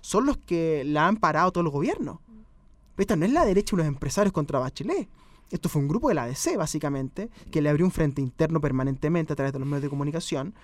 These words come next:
¿no? Y son ellos quienes, no bastándole tener el poder dentro de la moneda a ratos,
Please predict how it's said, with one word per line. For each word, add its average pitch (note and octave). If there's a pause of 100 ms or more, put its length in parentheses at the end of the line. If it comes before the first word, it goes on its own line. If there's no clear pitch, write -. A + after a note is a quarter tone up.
(260)
¿no? D3
Y D#3
son D3
ellos D#3+ (340)
quienes, D3+ (300)
no D#3+
bastándole F#3+
tener D3+
el C#3
poder D3
dentro C#3
de C3+
la C3+
moneda D#3
a -
ratos, D3+